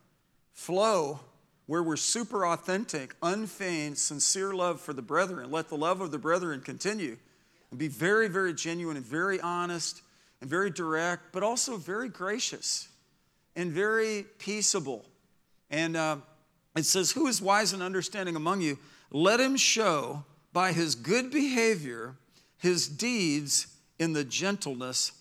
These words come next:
of wisdom." Wow. Wow. Let him show in his good behavior. Behavior. It's a lot of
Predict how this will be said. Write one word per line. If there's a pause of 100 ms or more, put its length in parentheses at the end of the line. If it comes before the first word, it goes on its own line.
(260)
of
wisdom." (420)
Wow. (460)
Wow. (880)
Let
him
show (840)
in
his
good
behavior. (720)
Behavior. (520)
It's
a
lot
of